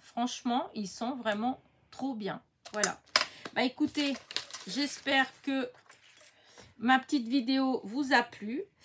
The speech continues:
Donc, comme je vous, euh, comme je vous ai dit au départ,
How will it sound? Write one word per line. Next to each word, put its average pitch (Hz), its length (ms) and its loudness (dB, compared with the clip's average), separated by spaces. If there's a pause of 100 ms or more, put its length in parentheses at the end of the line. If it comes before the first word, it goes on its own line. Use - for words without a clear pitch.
(280)
Donc, 302 260 2
comme 294 220 2
je 247 160 -4
vous, 262 320 0
euh, 233 100 2
comme 262 280 0
je 240 200 0
vous 240 420 -2
ai 233 320 4
dit 202 200 -2
au 254 80 2
départ, 233 760 4